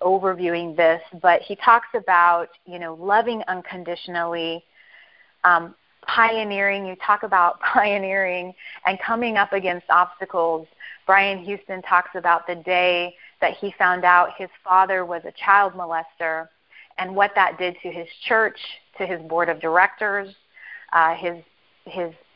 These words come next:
family was plastered on the front page of every newspaper. Um, it was a really difficult time as he was pioneering a church that God had called him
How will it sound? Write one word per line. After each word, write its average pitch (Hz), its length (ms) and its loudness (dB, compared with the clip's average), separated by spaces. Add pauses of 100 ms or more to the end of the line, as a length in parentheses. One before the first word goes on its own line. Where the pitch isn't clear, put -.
(220)
family 220 640 0 (420)
was 185 180 -12
plastered 180 440 2
on 170 120 -8
the 175 160 -12
front 170 240 -2 (580)
page 175 380 -4
of 170 120 -8
every 165 260 -4
newspaper. 190 920 -2 (520)
Um, 170 280 0
it 185 60 -2
was 185 120 0
a 196 80 2
really 226 360 2
difficult 196 540 -2
time 180 360 2 (220)
as 262 440 2 (120)
he 233 160 -4
was 214 220 -6
pioneering 226 960 0 (280)
a 202 80 -2 (140)
church 240 360 4
that 208 140 0
God 226 260 6
had 196 120 -8
called 226 340 -2
him 196 180 -14